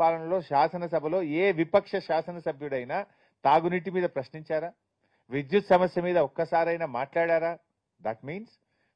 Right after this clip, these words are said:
we have sorted out the problem. పరిష్కరించాం మేము. అందుకే మీకు ఇష్యూస్ లేవు. చాలా వరకు ఇవాళ ప్రజలు వి-, పక్షాన వీళ్ళు జనరల్గా రాజకీయాల్లో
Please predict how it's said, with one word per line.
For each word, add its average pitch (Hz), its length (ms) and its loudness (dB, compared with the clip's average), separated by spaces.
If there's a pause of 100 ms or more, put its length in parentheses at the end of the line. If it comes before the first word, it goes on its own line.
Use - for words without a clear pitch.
(120)
we 92 60 -16
have 135 200 -14
sorted 156 300 -10
out 190 140 -14
the 175 180 -16
problem. 214 260 -16 (560)
పరిష్కరించాం 190 640 -4
మేము. 175 140 -20 (680)
అందుకే 170 260 -2
మీకు 202 200 -4
ఇష్యూస్ 202 340 -10
లేవు. 202 280 2 (800)
చాలా 185 280 6
వరకు 202 260 -2
ఇవాళ 185 120 0
ప్రజలు 185 500 -2 (320)
వి-, 160 100 -6
పక్షాన 170 440 -2
వీళ్ళు 185 220 -4
జనరల్గా 175 580 0
రాజకీయాల్లో 180 920 0